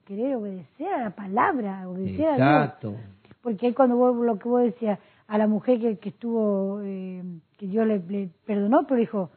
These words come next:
Speaker 1: "Te
Speaker 2: No
Speaker 1: perdono,
Speaker 2: pequé
Speaker 1: pero
Speaker 2: más.
Speaker 1: no pequé más".
Speaker 2: Jesús
Speaker 1: Y
Speaker 2: la
Speaker 1: hoy
Speaker 2: perdonó.
Speaker 1: también Jesús le, la perdonó a la mujer, pero le dijo, "No pequé más". ¿Qué te quiere decir con eso? No, man, no te mandé malo moco.
Speaker 2: O sea,
Speaker 1: Porque,
Speaker 2: o
Speaker 1: porque
Speaker 2: sea,
Speaker 1: va a haber
Speaker 2: al decir "no peques más", le,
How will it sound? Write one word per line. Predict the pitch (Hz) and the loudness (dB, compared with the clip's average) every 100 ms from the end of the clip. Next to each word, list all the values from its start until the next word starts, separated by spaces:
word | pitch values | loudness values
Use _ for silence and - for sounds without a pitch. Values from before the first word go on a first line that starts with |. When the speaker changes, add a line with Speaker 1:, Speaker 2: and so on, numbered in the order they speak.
| _ _ _ _ | _ _ _ _
Speaker 1:
"Te | - | 0
Speaker 2:
No | 131 | 2
Speaker 1:
perdono, | 202 311 403 | 8 8 8
Speaker 2:
pequé | 214 | 4
Speaker 1:
pero | 202 | 0
Speaker 2:
más. | 190 | -2
Speaker 1:
no | |
pequé | 202 - 202 | -4 -4 0
más". | 226 339 240 - - | 6 6 4 -2 -8
Speaker 2:
Jesús | 110 - - 220 | -6 -2 4 10
Speaker 1:
Y | |
Speaker 2:
la | 262 | 10
Speaker 1:
hoy | 392 | 10
Speaker 2:
perdonó. | - 285 | 8 8
Speaker 1:
también | 349 311 - | 6 -2 -6
Jesús | 233 190 330 440 - | -6 0 2 2 0
le, | 240 208 233 | -2 -2 -2
la | 208 202 | -4 -4
perdonó | 214 196 208 359 | -4 -4 -2 0
a | |
la | 427 | 0
mujer, | 247 202 214 185 | 0 -2 -8 -12
pero | 196 190 190 - | -12 -12 -14 -14
le | 190 202 | -10 -6
dijo, | 277 392 359 - _ _ _ - | -4 -4 -6 -6 _ _ _ -6
"No | 190 294 | 4 4
pequé | 359 349 - 294 | 4 0 2 4
más". | 262 - | 4 2
¿Qué | 294 | -4
te | 320 | -2
quiere | 262 254 | 0 0
decir | 226 | 0
con | 226 | -4
eso? | 190 190 170 | -4 -6 -12
No, | 190 349 381 | -8 -8 -6
man, | 269 240 | -6 -6
no | 277 302 | -6 -8
te | 294 | -6
mandé | 254 254 269 | -4 0 0
malo | 285 262 | 0 0
moco. | 320 440 - 202 - _ | -2 -4 -10 -12 -12 _
Speaker 2:
O | 151 | 0
sea, | - - | 6 8
Speaker 1:
Porque, | 262 202 285 - 311 269 - - _ _ | 8 8 6 6 6 4 2 -14 _ _
Speaker 2:
o | 135 | 4
Speaker 1:
porque | 269 | 6
Speaker 2:
sea, | 262 254 | 6 6
Speaker 1:
va | 269 | 6
a | |
haber | 277 285 | 8 8
Speaker 2:
al | 135 139 | 6 4
decir | 147 185 175 | 4 4 4
"no | 180 190 | 4 4
peques | 202 196 190 | 2 4 2
más", | 185 202 | 4 2
le, | 165 143 | 2 0